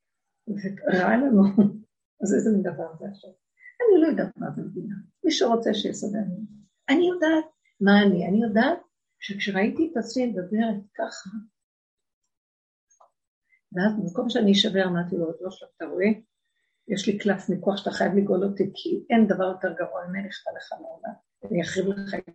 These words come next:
כל העולם, אני אחריב את כל, אני אהרוס את הכל, לא כדאי לך, ואני באה ומודה לך, באמת, מה אתה רוצה שאני אעשה יותר מזה? אם תראה לי עוד משהו אחר לעבוד,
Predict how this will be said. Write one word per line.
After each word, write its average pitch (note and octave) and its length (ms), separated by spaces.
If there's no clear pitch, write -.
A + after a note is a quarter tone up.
כל - 120
העולם, A3+ 220
אני G3+ 120
אחריב C#4 400
את - 60
כל, D#4+ 80
אני G3+ 100
אהרוס B3 260
את B3+ 120
הכל, A#3 180
לא F3+ 160
כדאי B3+ 320
לך, - 220
ואני F3+ 160
באה A3+ 140
ומודה A#3+ 380
לך, F4+ 160
באמת, G3 460
מה D4 220
אתה - 80
רוצה - 240
שאני F3 220
אעשה - 180
יותר - 280
מזה? E3+ 220
אם A3 220
תראה B3 180
לי B3 180
עוד G#3 260
משהו G3+ 280
אחר - 220
לעבוד, B3 340